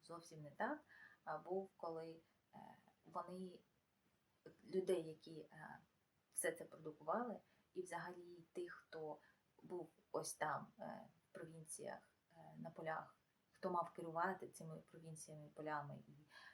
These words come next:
е, чимось, окрім столиці, вони вважали просто третім сортом людей,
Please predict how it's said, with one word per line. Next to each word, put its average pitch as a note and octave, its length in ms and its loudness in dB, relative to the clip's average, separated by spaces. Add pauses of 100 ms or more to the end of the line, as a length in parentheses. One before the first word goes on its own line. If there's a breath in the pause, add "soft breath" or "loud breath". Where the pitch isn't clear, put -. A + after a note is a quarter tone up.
(200)
е, - 300 -6 (1200)
чимось, F3+ 420 6
окрім D#3+ 380 6
столиці, - 680 -2 (560 loud breath)
вони F#3+ 200 2
вважали G3 380 0
просто F3 720 -4 (240)
третім F#3+ 320 8
сортом D#3+ 420 -6
людей, - 340 -10